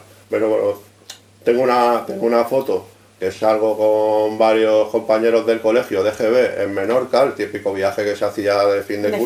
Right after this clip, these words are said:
Speaker 2: de
Speaker 1: curso,
Speaker 2: curso, sí.
Speaker 1: y salgo con los cordones gordos.
Speaker 2: Sí.
Speaker 1: Eso fue en octavo de G B. O sea, ahí,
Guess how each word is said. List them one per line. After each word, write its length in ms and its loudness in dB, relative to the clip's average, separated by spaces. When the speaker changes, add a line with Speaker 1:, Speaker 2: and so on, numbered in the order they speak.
Speaker 2:
de 80 0
Speaker 1:
curso, 280 -4
Speaker 2:
curso, 0 -
sí. 80 -14
Speaker 1:
y 280 4
salgo 400 6
con 120 6
los 100 2
cordones 420 4
gordos. 560 -6
Speaker 2:
Sí. 200 -12
Speaker 1:
Eso 180 -8
fue 160 0
en 60 2
octavo 380 2
de 80 0
G 160 -4
B. 160 2
O 40 -20
sea, 460 0
ahí, 880 0